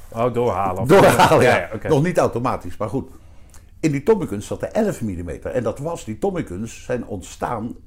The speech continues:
Speaker 2: uit de gangsterperiode uit de dertiger jaren in Amerika. Want toen was er dus een enorme, eh, eh, drank, eh, smokkel, dat weet je, daar zijn Al, Al Capone
Speaker 1: Ja, ja, ja.
Speaker 2: en goed en zo. Die hadden allemaal Tommy Guns. Waarom? Als je met een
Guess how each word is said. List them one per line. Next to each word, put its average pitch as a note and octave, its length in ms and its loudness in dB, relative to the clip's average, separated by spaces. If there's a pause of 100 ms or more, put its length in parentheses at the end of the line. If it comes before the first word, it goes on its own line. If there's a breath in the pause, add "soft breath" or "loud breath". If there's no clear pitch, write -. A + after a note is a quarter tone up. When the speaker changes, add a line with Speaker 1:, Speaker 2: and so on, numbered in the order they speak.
(160)
Speaker 2:
uit - 160 -10
de F#2 160 -10
gangsterperiode F#2+ 1000 -4
uit G#2 160 -10
de F#2 100 -10
dertiger G#2+ 420 -8
jaren G2 240 -6
in G#2 120 -8
Amerika. A#2 640 -6 (760 soft breath)
Want A2+ 180 -8 (120)
toen C#3 140 -4
was F2+ 220 -6
er - 60 -16
dus D#2+ 120 -12
een D2 60 -14
enorme, G#2 720 -4 (320 soft breath)
eh, D#2 300 -8
eh, C#2 60 -12 (380)
drank, B2+ 360 0
eh, F#2+ 240 -6 (140)
smokkel, B2 460 -4
dat G2 200 -8
weet F2+ 180 -8
je, C3+ 80 -10
daar G2+ 200 -6
zijn F2 320 -12
Al, A#2 320 -4
Al A2 140 -2
Capone A2+ 240 0
Speaker 1:
Ja, C#3 100 4
ja, A#2+ 200 4
ja. A#2+ 100 2
Speaker 2:
en A#2+ 140 0
goed A2 180 -6
en D#2 60 -14
zo. E2+ 100 -12 (260 loud breath)
Die C#3+ 120 -4
hadden D3+ 180 -2
allemaal A2 160 -6
Tommy F3+ 260 -2
Guns. E2 220 -10
Waarom? B2+ 600 0 (400 loud breath)
Als D#3 220 -2
je D3+ 80 -4
met C#3 180 -2
een G2+ 260 -6